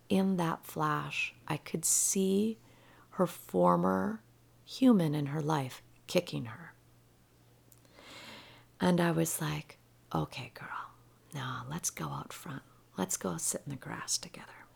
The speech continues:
So I went to a sunny spot in the front and sat down on the grass, extended one leg out straight and tucked the other one in towards my pelvis, kinda like a yoga-esque move. And I invited Coral in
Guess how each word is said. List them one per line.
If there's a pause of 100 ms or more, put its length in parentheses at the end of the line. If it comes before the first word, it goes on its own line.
(520)
So
I
went
to
a
sunny
spot
in
the
front (880)
and
sat
down
on
the
grass, (540)
extended
one
leg
out
straight
and
tucked
the
other
one (400)
in
towards
my
pelvis,
kinda
like
a
yoga-esque
move. (600)
And
I
invited
Coral
in